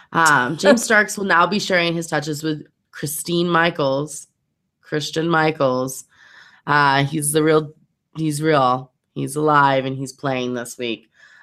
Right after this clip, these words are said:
Speaker 1: uh, more. So now what I want you to hear is that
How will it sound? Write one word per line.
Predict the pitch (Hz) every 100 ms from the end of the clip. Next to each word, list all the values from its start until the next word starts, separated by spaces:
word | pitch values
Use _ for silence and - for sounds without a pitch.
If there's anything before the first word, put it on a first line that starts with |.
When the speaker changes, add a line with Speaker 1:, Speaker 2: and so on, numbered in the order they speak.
| -
Speaker 1:
uh, | 135 131 120 92 85 67
more. | 139 135 127 113
So | - 143 135
now | 135 143 147
what | 147
I | 139 - -
want | 143 143 135 92
you | 131
to |
hear | 131 147 135
is | 135 127
that | 135 -